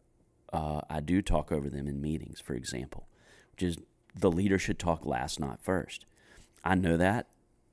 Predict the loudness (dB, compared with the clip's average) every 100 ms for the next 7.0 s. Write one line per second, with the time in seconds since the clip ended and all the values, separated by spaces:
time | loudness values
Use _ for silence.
0 | _ -4 2 4 4 4 4 2 2 4
1 | 4 6 8 6 6 4 8 8 6 0
2 | 0 -4 -14 -18 -18 -20 -10 0 2 4
3 | 2 0 0 2 4 4 2 0 0 2
4 | 2 2 0 -4 -6 -6 -8 -6 -8 -6
5 | -6 -8 -12 -14 -10 -10 -6 -4 -2 -4
6 | -4 -6 -4 -4 -2 0 0 0 -2